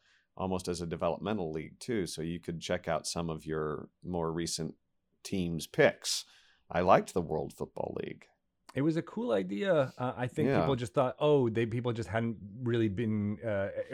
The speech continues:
Speaker 2: people around the world hadn't been exposed to all of the strat-,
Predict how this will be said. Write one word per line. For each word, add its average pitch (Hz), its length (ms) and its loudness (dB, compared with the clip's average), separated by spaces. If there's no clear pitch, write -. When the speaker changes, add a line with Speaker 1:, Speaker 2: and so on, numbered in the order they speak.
Speaker 2:
people 135 200 -2
around 110 120 4
the 110 60 2
world 107 180 2
hadn't 104 140 -2
been 104 100 -2
exposed 101 500 -4
to 90 280 0
all 101 300 2
of 85 120 -2
the 92 80 -4
strat-, 87 240 -8